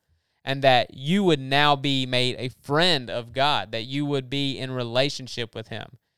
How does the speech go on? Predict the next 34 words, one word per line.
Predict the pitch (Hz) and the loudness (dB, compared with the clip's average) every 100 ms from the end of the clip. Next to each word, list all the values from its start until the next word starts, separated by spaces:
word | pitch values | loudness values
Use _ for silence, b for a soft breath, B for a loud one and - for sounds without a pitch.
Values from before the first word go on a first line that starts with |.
| _ | _
because | 135 143 131 113 - | -6 0 0 0 -4
that | 135 160 | 2 4
is | 165 151 | 2 0
his | 156 123 | -4 -4
character. | 175 170 147 - 101 - _ _ _ _ - | 2 2 0 -6 -16 -18 _ _ _ _ -8
His | 139 | -8
character | - 151 151 139 110 | 0 2 2 0 -4
is | 123 123 | -6 -8
good. | 120 147 135 95 - _ _ _ | -2 2 2 0 -8 _ _ _
God's | 123 123 | 0 0
character | - 139 127 120 | 0 -2 0 -2
is | 110 120 | -4 0
that | 123 113 | 2 2
of | 104 | 0
reconciliation. | 117 107 110 - 120 120 123 - 113 | -4 -4 -6 -8 -4 0 -2 -4 -8
And | 113 123 | -6 0
lastly, | 131 180 - 127 120 - _ _ _ _ | 4 4 2 -4 -4 -8 _ _ _ _
what | 123 151 165 | 4 4 6
does | 165 | 2
this | 147 143 | 0 0
say | 139 131 | 2 4
about | 123 120 | 6 6
us? | 120 104 - - _ _ _ _ _ _ _ _ - | 6 2 -2 -18 _ _ _ _ _ _ _ _ -2
Well, | 131 131 | 4 6
there's | 139 135 | 6 2
this | 127 - | -2 -4
piece | 147 147 | -2 -2
about | 143 127 123 - | 0 2 0 0
suffering. | - 127 - 104 | 0 0 0 -8
Remember | 107 110 117 120 | -8 -6 -4 0
that? | 127 131 127 _ _ _ _ | 4 4 2 _ _ _ _
We | - 135 196 | -2 4 4
may | 220 226 | 4 2
suffer, | - 143 123 127 123 | 4 2 2 0 -6